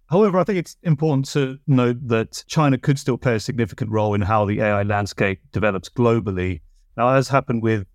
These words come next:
uh, internet services, for example, China is walling off its domestic market and nurturing an independent ecosystem of A I providers.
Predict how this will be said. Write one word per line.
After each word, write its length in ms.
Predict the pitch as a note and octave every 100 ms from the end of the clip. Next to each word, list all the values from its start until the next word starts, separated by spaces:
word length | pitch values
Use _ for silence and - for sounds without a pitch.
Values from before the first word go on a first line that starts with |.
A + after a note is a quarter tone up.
| -
uh, 120 | F#2+ -
internet 340 | C3+ - G#2+
services, 560 | - C3 A2 - A2+ -
for 140 | A2+
example, 640 | G#2 - A2 G2+ A2 G#2+
China 320 | G2 - A2+ G#2+
is 200 | G2+ - _ _ - -
walling 360 | B2 B2 A#2
off 180 | A#2+ -
its 240 | A2+ - - _
domestic 440 | A#2 A2+ - A#2+
market 400 | A#2 A2+ G#2+ A2
and 140 | A2+ G#2+
nurturing 600 | A#2 A#2 - A2 G#2 F#2+
an 100 | A2+
independent 600 | A2 G2+ - - A2+ G2+
ecosystem 720 | B2 A#2 - G2+ - G2 - G2
of 120 | F#2+
A 160 | G#2+
I 100 | F#2+
providers. 800 | F#2+ - F2+ G#2+ G#2 F2+ F2 E2+